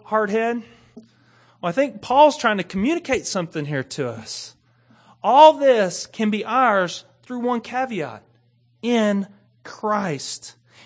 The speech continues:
And it is so important that we understand who Christ is. That's why I have three things that, that I think we need to know here, and that is correct knowledge, correct faith, which leads to a sure salvation.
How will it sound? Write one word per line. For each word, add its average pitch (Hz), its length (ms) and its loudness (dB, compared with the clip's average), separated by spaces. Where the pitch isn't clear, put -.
And 214 120 0
it 208 140 0
is 196 240 2
so 269 680 2
important 185 720 -2
that 190 160 -2
we 185 120 -6
understand 214 560 -2
who 233 340 -6
Christ 190 480 -8
is. 165 540 -8
That's 233 200 0
why 254 160 0
I - 20 0
have 220 240 0
three 240 280 -4
things 214 400 -4
that, 160 320 -2
that 165 100 -2
I 165 40 0
think 208 260 -4
we 185 120 -2
need 185 220 0
to - 100 -6
know 180 240 2
here, 131 300 -2
and 151 180 -6
that 185 100 -2
is 160 140 -4
correct - 340 -4
knowledge, 202 400 0
correct 208 320 -4
faith, 151 500 -2
which - 220 -8
leads 160 300 -2
to 156 140 0
a 139 60 2
sure 165 300 -2
salvation. 143 840 -6